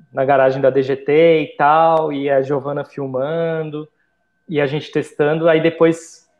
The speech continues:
tudo que vocês improvisaram virou roteiro, né?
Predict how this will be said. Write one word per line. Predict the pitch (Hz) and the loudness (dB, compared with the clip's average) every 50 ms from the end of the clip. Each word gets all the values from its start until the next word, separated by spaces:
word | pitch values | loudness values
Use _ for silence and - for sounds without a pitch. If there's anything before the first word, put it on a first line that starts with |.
| _ _ - | _ _ -2
tudo | 214 208 240 | 0 0 0
que | 247 | -2
vocês | - - 214 202 170 180 | 0 0 0 2 2 0
improvisaram | 190 180 180 185 180 151 180 165 131 151 151 139 160 175 180 202 196 | -2 0 2 0 2 2 0 -2 0 2 4 4 4 4 2 0 0
virou | 160 190 190 190 190 | 0 2 4 4 4
roteiro, | 175 190 185 190 - - 151 156 170 170 160 135 127 123 120 _ _ - | 4 2 0 0 -4 -4 -2 0 2 2 0 0 -2 -8 -12 _ _ -10
né? | 139 131 135 139 | -8 -8 -8 -8